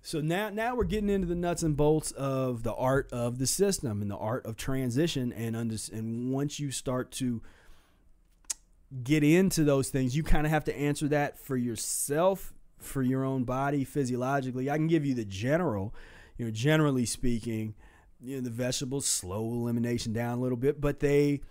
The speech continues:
are more for the mechanical elimination. So with the combined properly, if you put together some broom salads and things like that, you're gonna be able to broom out the intestines with, with the vegetables, and that's important. Uh,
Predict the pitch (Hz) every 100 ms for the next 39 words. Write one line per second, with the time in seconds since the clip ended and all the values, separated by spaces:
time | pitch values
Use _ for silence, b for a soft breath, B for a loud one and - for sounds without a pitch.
0 | b b b - _ - 147 135 143 151
1 | 143 - 135 117 120 - 196 208 180 123
2 | 101 101 110 101 98 92 85 85 80 113
3 | 104 104 104 _ - - 131 113 151 151
4 | 147 147 127 123 123 120 123 117 117 117
5 | - 127 - 120 123 120 117 113 104 120
6 | 127 131 117 117 113 110 120 113 110 127
7 | 120 120 127 98 101 - B B B 143
8 | 139 131 127 120 117 98 113 117 113 107
9 | 107 104 101 101 104 95 - 104 110 95
10 | 101 107 98 - 98 113 110 110 101 104
11 | 95 98 92 110 117 101 104 107 95 101
12 | 101 104 143 B B B B 120 110